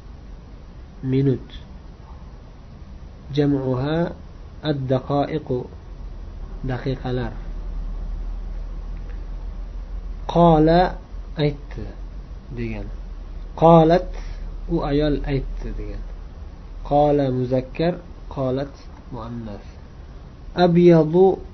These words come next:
oq rang. Ahmaru, qizil rang. Akhdaru, yashil rang. Aswadu, qora rang.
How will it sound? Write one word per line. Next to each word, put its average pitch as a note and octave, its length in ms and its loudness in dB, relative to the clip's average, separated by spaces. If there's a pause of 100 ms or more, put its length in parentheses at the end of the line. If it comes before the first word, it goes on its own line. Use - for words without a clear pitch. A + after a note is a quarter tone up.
(240)
oq C#3 340 0
rang. A2+ 260 -2 (460)
Ahmaru, E3 880 2 (300)
qizil C#3+ 380 2 (120)
rang. G#2+ 240 -8 (640)
Akhdaru, D#3+ 880 4 (640)
yashil C3+ 480 -2
rang. A2 200 -8 (200)
Aswadu, D3+ 760 0 (220)
qora C#3+ 360 4
rang. A2+ 320 -2